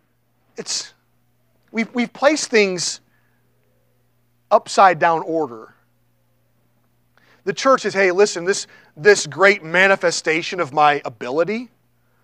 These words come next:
uh, of my performance, this is now taken center stage." Paul says, "Hey, I don't want you to speak in tongues,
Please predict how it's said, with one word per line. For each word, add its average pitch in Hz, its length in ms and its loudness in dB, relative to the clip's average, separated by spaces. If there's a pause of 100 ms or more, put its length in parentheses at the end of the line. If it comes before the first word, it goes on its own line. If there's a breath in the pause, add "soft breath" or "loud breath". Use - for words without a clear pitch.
(300)
uh, 143 520 0 (800)
of 170 180 -2
my 170 280 4 (240)
performance, 208 1120 2 (1000)
this 202 280 2
is 165 160 -2
now 180 200 6
taken 180 400 -4
center 165 360 -4
stage." 156 720 -4 (2000)
Paul 214 160 -2
says, 190 220 -6
"Hey, 180 200 -8
I 160 140 -2
don't 233 160 -4
want 196 300 -6
you 185 80 -10
to 120 100 -16 (180)
speak - 420 -14
in 117 120 -16
tongues, 98 540 -18